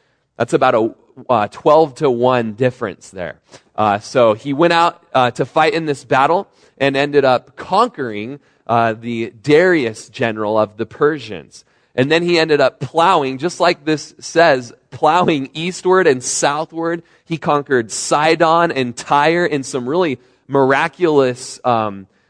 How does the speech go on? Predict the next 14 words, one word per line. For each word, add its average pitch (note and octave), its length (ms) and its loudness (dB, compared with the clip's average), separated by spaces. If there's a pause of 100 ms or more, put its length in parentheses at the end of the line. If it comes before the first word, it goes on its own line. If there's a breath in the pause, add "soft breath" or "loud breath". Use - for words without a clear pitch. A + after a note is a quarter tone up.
(540)
battle E3 340 4
victories B2 520 -2
that A#2+ 100 0
are A2+ 100 0
prophesied C3 680 -4
of G#2+ 140 -2
in A2+ 100 -6
Ezekiel. G#2+ 680 -8
So G#2 140 -12
someday D3 400 2
we'll C3 160 2
get B2+ 160 -2
to B2 100 0
those. A2+ 360 -4